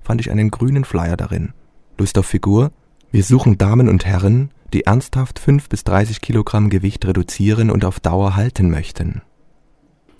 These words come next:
Fünf bis dreißig Kilogramm auf Dauer halten? Extrem abnehmen möchte ich keinesfalls,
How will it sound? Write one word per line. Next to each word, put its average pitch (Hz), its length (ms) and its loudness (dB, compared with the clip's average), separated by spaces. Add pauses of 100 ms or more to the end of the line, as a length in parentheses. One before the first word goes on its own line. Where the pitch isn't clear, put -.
Fünf 98 340 2
bis - 180 -6
dreißig 95 380 -4
Kilogramm 101 480 -2
auf 90 120 -6
Dauer 87 300 -2
halten? 131 440 -2 (580)
Extrem - 420 -2
abnehmen 107 340 0
möchte 98 220 -2
ich - 80 -10
keinesfalls, - 760 -4